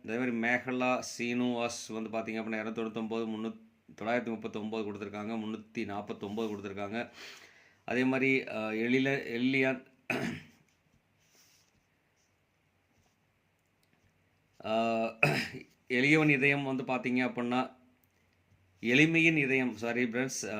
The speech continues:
எளிமையின் இதயம் வந்து பார்த்தீங்க அப்படின்னா நானூத்தி பன்னெண்டுங்கிற நம்பர் கொடுத்துருக்கார். நாலு பாஸ் பண்ணி கொடுத்துருக்காங்க. ஏ போர்டுக்கு நாலு பாஸ் பண்ணி கொடுத்துருக்காரு. சூப்பர்.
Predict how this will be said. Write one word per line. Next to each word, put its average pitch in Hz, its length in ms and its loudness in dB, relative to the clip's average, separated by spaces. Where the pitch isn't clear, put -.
எளிமையின் 139 500 2
இதயம் 127 400 2
வந்து 120 80 -2
பார்த்தீங்க 120 300 -2
அப்படின்னா 113 380 -4
நானூத்தி 110 480 -4
பன்னெண்டுங்கிற 113 360 -2
நம்பர் 107 360 -4
கொடுத்துருக்கார். 107 400 -4
நாலு 107 340 -2
பாஸ் 107 240 -6
பண்ணி 110 160 -6
கொடுத்துருக்காங்க. 104 520 -6
ஏ 104 220 0
போர்டுக்கு 110 300 -2
நாலு 104 220 -4
பாஸ் 101 220 -6
பண்ணி 104 160 -6
கொடுத்துருக்காரு. 101 340 -8
சூப்பர். 107 440 -6